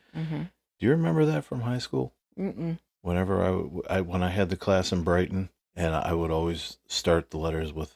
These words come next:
Speaker 2: "Hello, Nancy,"
Speaker 1: <laughs>
Speaker 2: 'cause, 'cause I was extremely unromantic back then.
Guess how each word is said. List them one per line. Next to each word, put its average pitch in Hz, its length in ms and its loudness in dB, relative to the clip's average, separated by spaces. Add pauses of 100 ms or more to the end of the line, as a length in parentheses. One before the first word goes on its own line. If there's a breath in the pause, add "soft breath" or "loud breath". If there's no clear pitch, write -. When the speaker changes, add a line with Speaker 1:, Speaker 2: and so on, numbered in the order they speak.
(140)
Speaker 2:
"Hello, 85 300 0
Nancy," 78 540 -6 (240)
Speaker 1:
<laughs> - 640 0
Speaker 2:
'cause, - 280 0 (600 loud breath)
'cause 87 160 0
I 92 80 6
was 82 140 2
extremely 85 540 -2
unromantic 80 760 -4
back 78 240 -4
then. 82 220 -4